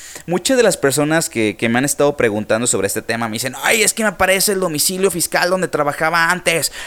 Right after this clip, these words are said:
es que me aparece el domicilio fiscal que tengo en mi cu-, eh, la sucursal del banco donde abrí mi cuenta". Sí, güey, porque anteriormente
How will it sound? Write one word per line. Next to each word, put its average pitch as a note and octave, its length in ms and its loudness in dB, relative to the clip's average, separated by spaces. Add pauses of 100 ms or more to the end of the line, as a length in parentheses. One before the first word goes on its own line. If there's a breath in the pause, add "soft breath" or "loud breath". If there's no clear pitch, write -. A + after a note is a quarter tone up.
es - 160 0
que F#3+ 80 -6
me F#3+ 80 0
aparece F3 440 2
el F3+ 60 4
domicilio F3 400 0
fiscal D#3 440 0
que E3+ 120 0
tengo E3+ 220 -2
en E3+ 80 0
mi D#3 80 -4
cu-, B2 160 0
eh, A#2+ 260 2
la A#2+ 80 2
sucursal D3+ 480 0
del D#3+ 140 2
banco E3 340 2
donde C#3 220 0
abrí C#3+ 140 -4
mi D3+ 120 -6
cuenta". D3+ 340 -2
Sí, F#3 300 -6
güey, C3 180 -4 (280 loud breath)
porque B2 400 0
anteriormente C#3 960 0